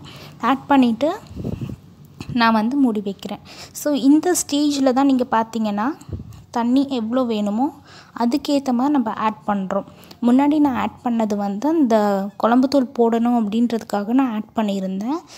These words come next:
So, இப்போ தான் வந்து உங்களுக்கு எப்படி வேணும், கிரேவியா வேணுமா இல்ல குழம்பா வேணுமா அப்படின்னு பார்த்துட்டு, உங்களுக்கு எவ்வளோ தேவையோ அந்த அளவுக்கு தேவைக்கேத்த மாதிரி நம்ம வந்து தண்ணி வந்து ஆட் பண்ணிக்கணும். So, இந்த ஸ்டேஜ்ல தான் வந்து உங்களுக்கு நண்டு வந்து நல்லா வந்து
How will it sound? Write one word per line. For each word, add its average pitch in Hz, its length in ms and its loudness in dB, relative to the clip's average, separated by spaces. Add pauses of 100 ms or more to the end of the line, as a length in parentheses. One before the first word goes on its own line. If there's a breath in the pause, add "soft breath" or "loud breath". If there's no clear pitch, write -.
(140 loud breath)
So, 233 200 -2
இப்போ 233 300 -2
தான் 285 160 2
வந்து 269 400 0
உங்களுக்கு 226 360 2
எப்படி 240 280 0
வேணும், 208 420 0
கிரேவியா 220 440 0
வேணுமா 220 280 0
இல்ல 302 260 -2
குழம்பா 214 360 -4
வேணுமா 202 440 -4 (340 loud breath)
அப்படின்னு 214 380 0
பார்த்துட்டு, 202 300 -4
உங்களுக்கு 233 460 -2
எவ்வளோ 233 200 0
தேவையோ 233 480 0
அந்த 226 280 -2
அளவுக்கு 208 380 -4
தேவைக்கேத்த 233 560 -4
மாதிரி 208 240 -6
நம்ம 226 260 -2
வந்து 214 320 -6
தண்ணி 220 220 -4
வந்து 208 240 -4
ஆட் - 300 -8
பண்ணிக்கணும். 190 420 -8 (400 loud breath)
So, 311 180 2
இந்த 262 280 4
ஸ்டேஜ்ல 269 480 0
தான் 277 160 2
வந்து 254 200 2
உங்களுக்கு 226 300 2
நண்டு 202 360 -2
வந்து 220 280 0
நல்லா 220 340 2
வந்து 208 640 -2